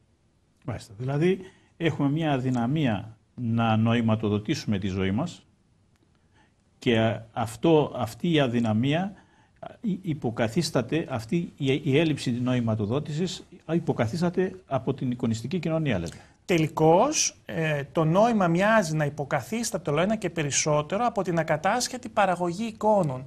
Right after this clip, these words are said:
Speaker 1: Ναι.
Speaker 2: Δηλαδή, η πολιτική είναι περισσότερο διαχείριση εικόνων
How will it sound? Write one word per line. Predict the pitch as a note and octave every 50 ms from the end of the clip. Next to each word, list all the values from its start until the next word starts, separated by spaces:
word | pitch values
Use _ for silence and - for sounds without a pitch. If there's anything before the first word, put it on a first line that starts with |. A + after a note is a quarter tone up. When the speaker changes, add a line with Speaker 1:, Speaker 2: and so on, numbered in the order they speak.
| - - -
Speaker 1:
Ναι. | - G#2+ B2
Speaker 2:
Δηλαδή, | D#3 D#3+ D#3+ D3+ C#3+ D#3+ G#3
η | G3+
πολιτική | - - F3 E3+ D#3+ D3+ D#3 D#3 C3+ - - - F#3+ G3+
είναι | A3 A3 A3 G#3
περισσότερο | G#3+ - E3+ D#3+ D3 - - G3+ G#3 G#3+ G#3 G3 F3 E3
διαχείριση | C#3+ C#3 D3+ D3 C3 A#2+ - G3 G#3 G#3+ G3 E3+ - - D#3+
εικόνων | D3+ - - - D3+ D3+ D3+ D3 D3 D#3 E3+ G3 A#3